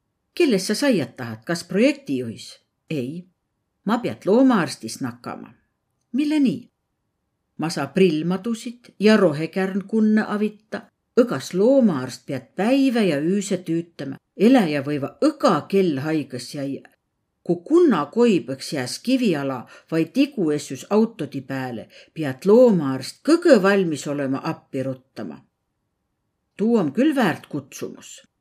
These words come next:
Nii ta om. Iti vanemba opse kunagi Maaülikoolih maastikukaitset ja huuldust.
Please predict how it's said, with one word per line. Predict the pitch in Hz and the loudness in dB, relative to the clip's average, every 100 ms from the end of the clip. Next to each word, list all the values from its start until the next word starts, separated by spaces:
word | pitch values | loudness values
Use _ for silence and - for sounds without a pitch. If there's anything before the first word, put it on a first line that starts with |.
| _ _ _ _ _ _ _ _ _ _ _ _ _ _ | _ _ _ _ _ _ _ _ _ _ _ _ _ _
Nii | 151 156 | -6 -6
ta | 165 247 | -2 -2
om. | 143 117 - _ _ _ _ _ - | -2 -4 -8 _ _ _ _ _ -4
Iti | 214 226 269 | -2 -2 -2
vanemba | 185 190 196 185 - - | 0 0 0 -2 -6 -10
opse | 139 - 120 | -14 -12 -10
kunagi | - 180 143 123 127 | -6 -4 -4 -6 -6
Maaülikoolih | 180 208 156 135 127 123 123 117 - | -4 -2 -2 -4 -6 -6 -8 -8 -6
maastikukaitset | 196 240 233 156 - 127 147 147 135 127 117 - | -4 -2 -4 -8 -14 -12 -10 -10 -10 -12 -12 -10
ja | 131 | -8
huuldust. | 156 127 101 - - - | -6 -6 -8 -14 -20 -20